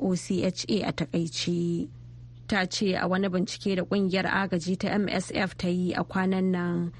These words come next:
ya tabbatar da cewa yaro ɗaya yana mutuwa cikin sa'o'i biyu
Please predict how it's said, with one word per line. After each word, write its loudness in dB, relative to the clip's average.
ya 2
tabbatar 0
da 0
cewa 2
yaro 2
ɗaya 2
yana 2
mutuwa 2
cikin 0
sa'o'i 0
biyu 0